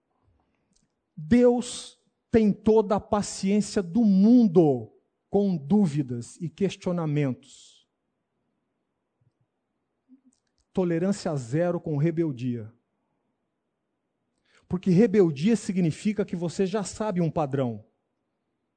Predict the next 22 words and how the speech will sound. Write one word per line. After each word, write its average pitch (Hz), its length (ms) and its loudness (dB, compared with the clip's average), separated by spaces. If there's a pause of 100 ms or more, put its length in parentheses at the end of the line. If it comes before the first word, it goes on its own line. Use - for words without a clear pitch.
(320)
mas 151 220 -2
volta 175 300 -2
as 165 120 -8
costas 151 480 -6
a 135 80 -6
ele. 117 320 -10 (880)
Dúvida 131 840 2 (760)
não 151 220 -2
é 151 40 -2
rebeldia. 127 680 -6 (1500)
Então 190 220 0
há 233 60 2
pessoas 233 460 2
que 220 120 -2
têm 226 320 2
um 214 140 2
dilema 214 760 4 (840)
e 175 100 0
questionamentos 226 1000 2
a 220 40 0
respeito 214 680 -2
disso, 151 500 -8